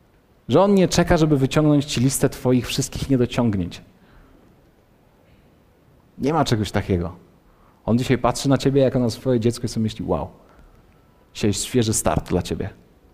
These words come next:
Dzisiaj startujesz na nowo. Dzisiaj startujesz na nowo”. Więc czy jest możliwe tak po prostu zacząć od nowa? Jest możliwe. To, to tylko Bóg daje taką możliwość. Na zasadzie: „Hej, kochanie,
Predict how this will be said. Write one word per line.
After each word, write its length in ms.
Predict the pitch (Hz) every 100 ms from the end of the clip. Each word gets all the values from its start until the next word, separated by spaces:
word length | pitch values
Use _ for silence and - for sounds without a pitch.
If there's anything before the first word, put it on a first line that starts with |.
| _ _ -
Dzisiaj 200 | 104 110
startujesz 460 | - 110 127 113
na 100 | 107
nowo. 340 | 101 87 - - - _ _ _ - -
Dzisiaj 160 | 123
startujesz 460 | 110 110 98 104 98
na 100 | 92
nowo”. 300 | 85 82 - - _ _ _
Więc 140 | 131 -
czy 140 | -
jest 180 | 185 185
możliwe 500 | 180 135 143 160 165
tak 140 | 135 -
po 120 | 143
prostu 320 | 151 156 147
zacząć 360 | 123 131 151 135
od 100 | 117
nowa? 340 | 113 123 143 - - - -
Jest 320 | 147 196 147
możliwe. 480 | 156 104 113 92 87
To, 220 | 104 127
to 180 | 127 151
tylko 500 | - - 233 185 185
Bóg 220 | 180 165
daje 220 | 147 139
taką 220 | 123 -
możliwość. 640 | 104 98 90 87 - - - _ _ _ _ _ _ _ _ _ _ -
Na 60 |
zasadzie: 320 | 143 131 139 123
„Hej, 280 | 147 113 82 - - _ _ -
kochanie, 400 | 120 147 127